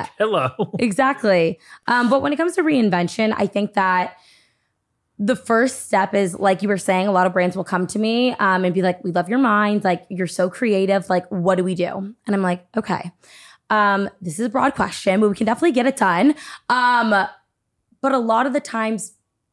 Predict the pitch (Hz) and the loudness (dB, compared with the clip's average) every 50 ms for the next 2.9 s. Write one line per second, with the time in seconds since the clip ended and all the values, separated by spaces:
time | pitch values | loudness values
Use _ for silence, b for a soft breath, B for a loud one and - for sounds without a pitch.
0 | _ _ _ _ _ _ _ _ _ _ _ _ _ _ - 208 196 190 180 180 | _ _ _ _ _ _ _ _ _ _ _ _ _ _ -18 -14 -12 -12 -8 -6
1 | 180 233 226 226 226 220 220 220 220 214 214 220 214 214 226 - - 196 180 202 | -4 -2 -2 0 0 0 0 0 0 -2 -4 -6 -6 -8 -8 -8 -10 -6 -2 0
2 | 214 202 190 185 185 180 180 180 180 180 180 185 180 175 180 202 202 | 2 2 4 4 4 4 2 2 2 2 2 2 2 2 0 -2 -4